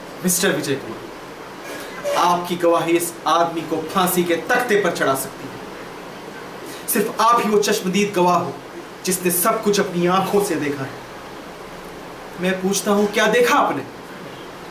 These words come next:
लाश घसीटते हुए? तो फिर घसीटने वाला झुका हुआ होगा लाश के ऊपर। आखिर देखा क्या आपने?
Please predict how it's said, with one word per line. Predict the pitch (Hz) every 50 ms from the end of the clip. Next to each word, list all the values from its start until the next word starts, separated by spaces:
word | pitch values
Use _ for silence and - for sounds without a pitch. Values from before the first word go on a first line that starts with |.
| - - - - - - - - - - - - 135
लाश | 135 143 - - -
घसीटते | 185 175 - 208 190 - 254 254
हुए? | - - 320 - - - - - - - - - - - - - - - - - - - -
तो | 262 269 269
फिर | - 247 269 269 -
घसीटने | - 185 180 - 269 269 208 262 269
वाला | 262 262 262 262
झुका | 254 - 214 - 311 302
हुआ | 294 294 294
होगा | 294 294 294 294
लाश | 285 285 285 285
के | 302
ऊपर। | 285 285 285 302 302 - - - - - - - - - - - - - - - - - - - - - - - - - - - - - - - -
आखिर | 165 190 - - 262 269 185
देखा | 208 220 214 220 233 277 269
क्या | 269 285 294
आपने? | 294 285 294 302 269 330